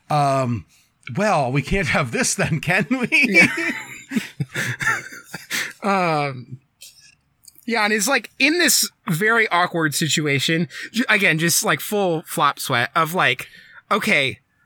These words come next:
Speaker 2: I can't reveal the whole ruse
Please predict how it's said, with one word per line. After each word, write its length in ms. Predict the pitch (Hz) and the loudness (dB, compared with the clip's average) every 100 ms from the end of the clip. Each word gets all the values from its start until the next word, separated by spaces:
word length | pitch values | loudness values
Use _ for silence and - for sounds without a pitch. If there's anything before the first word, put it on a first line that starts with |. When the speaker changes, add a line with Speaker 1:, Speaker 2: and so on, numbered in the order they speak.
| _ | _
Speaker 2:
I 140 | 170 175 | 0 0
can't 320 | - 247 302 | 2 2 4
reveal 680 | 262 214 196 220 214 208 196 | 2 2 2 2 2 0 0
the 160 | 196 | 0
whole 280 | - 214 196 | 0 0 0
ruse 760 | 147 170 151 113 107 110 - | 0 0 0 0 -2 -2 -2